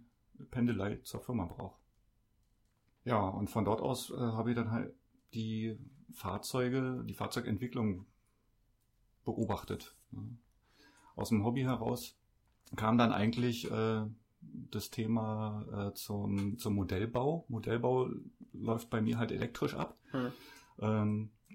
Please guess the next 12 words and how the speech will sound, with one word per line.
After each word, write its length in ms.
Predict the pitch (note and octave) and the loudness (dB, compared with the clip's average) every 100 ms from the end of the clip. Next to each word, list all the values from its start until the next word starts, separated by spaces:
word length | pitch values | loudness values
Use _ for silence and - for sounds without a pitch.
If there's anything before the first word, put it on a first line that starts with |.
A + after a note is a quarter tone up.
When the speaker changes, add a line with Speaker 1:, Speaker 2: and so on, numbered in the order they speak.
| - | -14
Speaker 1:
Flugzeug 440 | - B2+ - B2+ - | -6 -4 0 0 0
elektrisch, 560 | A#2 A#2 - A#2 - | -2 -2 -4 -4 -6
Auto 280 | - A2+ C3 | -6 -2 -2
elektrisch 480 | A2+ A2+ - C3+ B2 | -2 -4 -4 -4 -2
und 100 | G#2+ | 0
da 80 | A2 | 2
lernt 240 | G#2+ A2+ | 0 0
man 80 | A2+ | -2
ja 100 | G#2+ | -2
schon 200 | - A2 | 0 0
mal 100 | A2 | 2
so 480 | A2+ A2+ A#2+ A#2 | 4 6 6 4